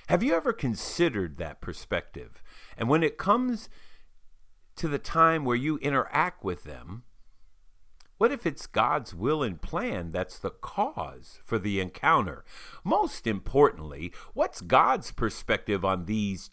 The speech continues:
beings interacting with each other? Would it be different if they would be a benefit to you, wherein both lives are being blessed in and through God himself?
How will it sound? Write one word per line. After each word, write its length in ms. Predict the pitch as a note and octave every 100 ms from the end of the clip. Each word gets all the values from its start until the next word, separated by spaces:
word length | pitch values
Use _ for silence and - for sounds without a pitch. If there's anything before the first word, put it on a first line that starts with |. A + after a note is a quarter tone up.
| -
beings 540 | E2 A#2 G#2+ F#2+ F2+
interacting 640 | G#2 G2 F#2 G#2+ - G#2+ F#2
with 180 | F#2+ -
each 220 | F#2+ -
other? 400 | F#3+ G3+ - - - - - - - - - -
Would 160 | A#2
it 140 | D#3+ -
be 140 | D#3+
different 680 | B2 - B2 - E3 - - - - - - -
if 140 | G#2
they 180 | A#2+ G#2+
would 360 | D#2+ F#2+ F3 F3+
be 200 | G#3 G#3
a 40 |
benefit 540 | E3 F#3+ G3+ - G3
to 100 | -
you, 340 | F#3+ G3 A3+ G#3+ - - - - - - - - -
wherein 420 | - C#3 C3+ A#2
both 520 | F#2 D#2+ B2+ G#3 G#3 -
lives 600 | B2+ D3 D#3+ F#3 F#3 D#3+
are 120 | F#2+
being 380 | E2+ B2+ B2 F#2+
blessed 540 | D2+ A2 D3+ E3+ -
in 200 | - D3
and 220 | E3+ E3
through 300 | - B2+ E3+
God 440 | C#3 F#2 G#2+ D3+ D#3
himself? 880 | B2+ B2 - C3 D3 F#3 - -